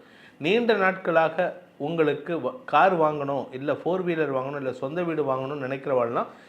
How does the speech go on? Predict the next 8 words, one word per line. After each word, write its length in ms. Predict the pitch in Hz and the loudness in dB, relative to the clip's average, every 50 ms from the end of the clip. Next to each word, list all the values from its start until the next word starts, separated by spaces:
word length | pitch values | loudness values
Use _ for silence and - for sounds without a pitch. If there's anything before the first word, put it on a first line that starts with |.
| - - - _ | -20 -20 -14 _
இந்த 240 | - 135 165 180 185 170 | -4 -2 2 4 6 6
வருஷம் 360 | 156 147 147 - - 220 - - - | 6 6 4 0 -2 -6 -4 -4 -4
அமோகமான 560 | 120 139 165 190 190 185 196 190 185 180 180 170 - | -2 0 0 2 2 2 2 2 2 0 0 0 0
பலன்களை 400 | 143 131 147 160 170 170 156 143 139 | 0 0 0 -2 -2 -2 0 0 0
ஏற்படுத்திக்கிறதுக்கு 720 | 143 139 139 151 139 - 143 127 139 135 131 139 135 131 123 | 0 0 -2 -4 -4 -6 -6 -6 -6 -6 -6 -4 -2 0 0
வாய்ப்பு 240 | 127 131 131 - 127 | 0 0 -2 -4 -6
இருக்கு. 260 | 120 117 - - 226 - - - - - - _ _ - - | -6 -6 -8 -8 -8 -8 -10 -16 -20 -20 -20 _ _ -6 -2
சுயமுயற்சியின் 840 | 190 208 226 247 247 233 220 208 208 202 - - 208 185 175 170 | 0 4 6 6 6 6 4 2 2 0 0 -2 -4 -4 -4 -4